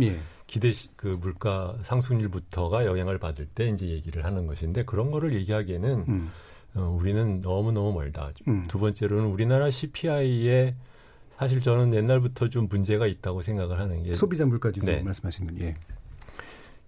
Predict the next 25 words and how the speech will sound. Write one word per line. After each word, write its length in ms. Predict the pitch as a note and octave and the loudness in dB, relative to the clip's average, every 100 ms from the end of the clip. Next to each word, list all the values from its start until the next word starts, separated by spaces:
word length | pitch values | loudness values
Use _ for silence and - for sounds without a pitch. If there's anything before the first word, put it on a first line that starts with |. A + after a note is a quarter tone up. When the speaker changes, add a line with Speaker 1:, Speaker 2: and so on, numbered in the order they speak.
| - | -14
Speaker 2:
지금 800 | - A#2+ C3 C3+ C3+ C3 - - | -2 4 6 6 4 2 0 -2
우리나라 480 | B2 D#3+ F3 D#3+ D#3 | 0 2 4 4 2
물가 500 | B2+ A2 A#2+ - D#3 | 0 0 0 2 2
지수가 420 | B2+ A#2+ B2+ C#3 | 2 0 0 0
조금 340 | C3 - D#3 | -2 -2 -2
좀 100 | C#3+ | 0
이상한 400 | A#2+ G2 A#2+ A#2+ | 0 2 2 2
게 80 | F#2+ | 0
있어요. 400 | E2 - E2+ E2 F2 A2+ | -4 -6 -6 -6 -4 -4
뭐냐면 720 | A2 G2+ G#2 G#2 A2+ A2 G#2+ - - - - - - - | -2 0 2 2 2 0 -2 -12 -20 -20 -20 -20 -20 -20
그 720 | - G#2 F#2+ F#2+ F#2 F#2 F#2 F2+ G#2+ - - - - - - - - | -8 -4 -2 -2 -2 -2 -2 -2 -6 -10 -20 -20 -20 -20 -20 -20 -10
주거 400 | - A#2+ D3+ D#3 | -2 2 4 2
비용이, 720 | C3 B2 G2 F#2 A2 E2 D2+ G2+ | 4 4 4 0 0 -2 -6 -8
예, 260 | F#2 E2+ E2+ - G4 - | -6 -4 -6 -10 -20 -20
그 280 | - G2+ G#2 | -10 -8 -6
물가 360 | G2 G#2 G#2 C3+ | -2 -2 2 4
지수에서 400 | B2 A2 G#2+ G#2 | 4 2 0 0
차지하는 500 | - C3 B2+ A2+ G#2 | -2 -2 0 0 0
비중이 280 | F#2+ F2 F#2+ | -2 -2 -2
굉장히 240 | F#2 G2 | 0 -2
낮습니다. 580 | G2+ C2+ - F#2 D2+ - | -2 -6 -4 -4 -4 0
Speaker 1:
음. 240 | C3 F#2+ | 0 0
Speaker 2:
제가 220 | F2 F#2+ F#2+ | -4 -2 -2
알기로는 240 | F#2+ F#2+ | 0 0
한 160 | G2 | -2